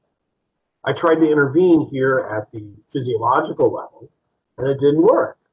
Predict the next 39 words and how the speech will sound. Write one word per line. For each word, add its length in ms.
Okay, 220
great. 300
Now, 220
well, 220
now 200
I 80
need 160
to 60
intervene 340
at 100
the 120
behavioral 420
level." 180
Or 320
I 100
tried 240
to 100
intervene 760
by, 420
you 80
know, 180
addressing 420
cultural 500
aspects, 680
but 200
they 360
didn't 420
help. 360
So 120
now 220
I 60
need 160
to 120
address 440
these 180
behavioral 580
aspects 460
as 80
well. 300